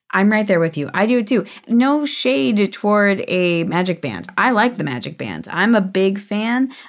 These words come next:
I do the same thing. I put 'em on. I like to, like, use it to get into my room. It just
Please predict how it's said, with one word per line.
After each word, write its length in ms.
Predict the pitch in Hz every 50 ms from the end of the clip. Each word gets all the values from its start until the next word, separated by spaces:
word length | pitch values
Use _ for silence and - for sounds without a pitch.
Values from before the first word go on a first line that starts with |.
| _ -
I 80 | 175 175
do 100 | 180 160
the 80 | 151
same 260 | - - 180 185 196
thing. 300 | 202 202 226 220 220 202
I 40 | 170
put 220 | 165 - - 170 160
'em 140 | 156 151 -
on. 460 | - 175 185 190 196 190 190 196 202 202 - - -
I 120 | - 160
like 200 | 151 156 156 156 -
to, 100 | - 165
like, 180 | 160 156 156 - - -
use 320 | 175 165 170 175 175 170 180
it 180 | 180 - -
to 80 | - 175
get 260 | 165 170 175 160 -
into 260 | - 160 165 165 170 160
my 100 | 151 151
room. 640 | 151 165 185 226 233 226 226 226 220 220 214 220 208
It 120 | - -
just 240 | 196 196 185 - _